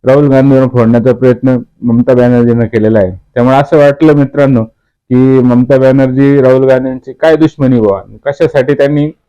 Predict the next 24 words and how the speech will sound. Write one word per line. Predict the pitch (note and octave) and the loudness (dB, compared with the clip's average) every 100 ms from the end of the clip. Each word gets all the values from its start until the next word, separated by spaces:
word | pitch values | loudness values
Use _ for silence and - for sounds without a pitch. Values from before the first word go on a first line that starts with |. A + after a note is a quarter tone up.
| _ _ - | _ _ -4
राहुल | C3 C#3 | 0 2
गांधींना | C3+ C3+ C3+ C3+ | 2 2 0 0
टार्गेट | C3 B2 C3 B2 | 0 0 0 -2
करण्याचा | C3 A#2+ A#2+ A#2+ | -2 0 0 -2
प्रयत्न | B2 A2+ A#2 | -4 -4 -4
केलाय. | A2+ A2+ G2+ G2 _ _ _ - | -2 -2 -2 -4 _ _ _ -4
आणि | A2+ | -2
बरेचसे, | A#2+ C#3 D#3+ D#3 D#3+ E3 D#3 - _ _ - | 0 2 0 0 0 2 0 -6 _ _ -20
अं, | B2 A#2+ A#2 A#2 A2+ G#2+ G2+ G2 G2+ G2 _ _ _ - _ _ _ _ B2 | -18 -10 -4 -2 0 -2 -4 -6 -8 -14 _ _ _ -20 _ _ _ _ -8
विपक्षी | A#2 C3+ - C#3 | -2 -4 -2 0
नेते | C3 C3+ B2 | 0 0 -2
किंवा | C3+ C3 B2+ | 0 2 2
जे | C3+ | -2
स्थानिक, | - B2+ C3 C#3 C3+ | -2 0 0 0 -2
अ, | C#3+ C3 B2+ - | 0 0 0 -4
नेते | B2 A2+ A2 B2 | -4 -2 0 0
आहे, | A2 G#2 | 0 0
स्थानिक | - A2+ A#2+ A#2+ | -2 0 0 -2
क्षत्रप | - _ - A2 - C#3 B2 | -8 _ -6 -4 -2 -2 0
ज्यांना | B2+ C#3 A#2+ | -2 0 0
जे | A#2+ | 0
म्हणतात | A#2 A2 | 0 0
हिंदी | G#2 G#2 G#2+ | 0 0 0
भाषेमध्ये, | G#2+ - G#2+ G#2+ | -2 -2 -4 -4